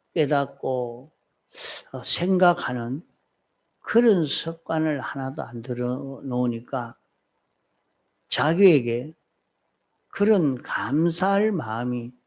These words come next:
감사의 마음이 자기에게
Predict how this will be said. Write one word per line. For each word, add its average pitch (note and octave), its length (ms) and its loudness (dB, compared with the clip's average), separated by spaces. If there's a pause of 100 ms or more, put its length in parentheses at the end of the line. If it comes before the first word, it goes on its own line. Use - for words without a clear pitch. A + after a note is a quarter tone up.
(840)
감사의 E3 800 4
마음이 A#2+ 600 -2 (260)
자기에게 A#2+ 640 -10